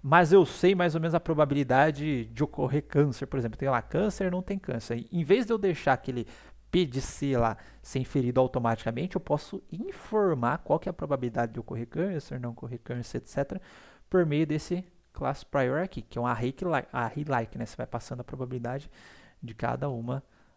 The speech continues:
das classes, tá? Por padrão, não é nada. Bom,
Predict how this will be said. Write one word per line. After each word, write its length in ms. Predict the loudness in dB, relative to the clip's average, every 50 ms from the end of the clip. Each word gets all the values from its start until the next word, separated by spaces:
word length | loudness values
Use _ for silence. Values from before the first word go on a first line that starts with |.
| -14 -10
das 280 | -8 -6 -6 -6 -6
classes, 400 | -8 -8 -8 -8 -10 -16 -20 -18
tá? 100 | -18 -16
Por 160 | -12 -12 -12
padrão, 560 | -8 -6 -6 -6 -4 -4 -4 -4 -6 -8 -10 -12 _ _
não 480 | -14 -12 -12 -10 -10 -8 -8 -8 -8 -8
é 60 | -8 -10
nada. 340 | -12 -16 -20 -20 -20 -20 -20 -20 _ _ _ _ _ _ _ -14 -14 _ _ _ _ -2
Bom, 300 | 0 0 0 -2 -6